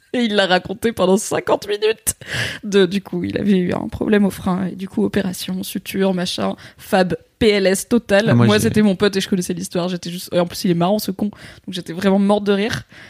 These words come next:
Speaker 1: Mais, euh, c'est un bon épisode et au-delà du fait que c'est marrant et que c'était marrant de te voir en P L S, on parle vraiment très peu de problèmes de santé, euh,
Speaker 2: Mm.
Speaker 1: sexuelle chez les garçons. Donc, euh, c'était, c'était cool d'avoir cet épisode assez tôt, en plus, euh, je
Speaker 2: Ouais.
Speaker 1: pense, dans le,
Speaker 2: Tout début.
Speaker 1: dans la première année, easy.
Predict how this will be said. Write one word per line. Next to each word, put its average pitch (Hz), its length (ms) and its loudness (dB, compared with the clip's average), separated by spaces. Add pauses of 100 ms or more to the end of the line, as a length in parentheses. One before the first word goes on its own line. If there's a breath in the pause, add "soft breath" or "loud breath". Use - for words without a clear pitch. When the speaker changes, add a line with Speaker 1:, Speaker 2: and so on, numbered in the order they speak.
(160 loud breath)
Speaker 1:
Mais, 185 260 4
euh, 180 360 2
c'est - 120 -2
un 190 60 4
bon 226 160 4
épisode 226 340 0
et 208 140 4
au-delà 214 300 2
du 202 180 -4
fait 202 140 -4
que 196 120 -4
c'est 196 180 -6
marrant 190 300 0
et 185 60 -4
que 190 100 -6
c'était 202 240 -6
marrant 190 220 0
de 208 40 -4
te - 60 -4
voir 185 160 -2
en 185 80 0
P 180 120 -2
L 180 100 -2
S, 220 220 -4 (380 loud breath)
on 196 120 -4
parle 190 180 4
vraiment 208 240 4
très 233 220 0
peu 233 160 -2
de 185 180 -2
problèmes 190 380 -2
de 190 80 0
santé, 190 400 -2
euh, 175 240 2
Speaker 2:
Mm. - 20 4
Speaker 1:
sexuelle 190 420 0
chez - 120 -4
les 190 80 0
garçons. 185 280 0
Donc, 196 220 2
euh, 180 80 2
c'était, 175 340 -6
c'était - 220 -6
cool 214 160 -2
d'avoir 180 240 4
cet - 160 -6
épisode 202 380 2
assez 196 240 -6
tôt, 240 160 0
en 226 100 0
plus, - 280 -8
euh, 196 200 -2
je - 80 -6
Speaker 2:
Ouais. 117 80 4
Speaker 1:
pense, - 180 -2
dans 196 140 -2
le, 180 300 -2
Speaker 2:
Tout - 100 -4
début. 104 360 0
Speaker 1:
dans 185 140 0
la 180 100 2
première 208 320 4
année, 190 280 0
easy. 185 240 -8